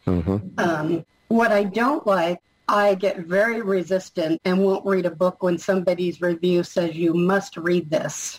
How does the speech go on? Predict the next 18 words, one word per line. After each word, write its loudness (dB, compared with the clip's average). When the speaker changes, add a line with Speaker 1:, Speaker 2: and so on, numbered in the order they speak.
Speaker 1:
Oh, 4
interesting. 0
I 4
will 2
tone 0
that -2
back. -2
That's -6
good -4
knowledge. -4
Speaker 2:
I 2
don't 2
react 2
that 0
way 2
to -2
you, 2
but -2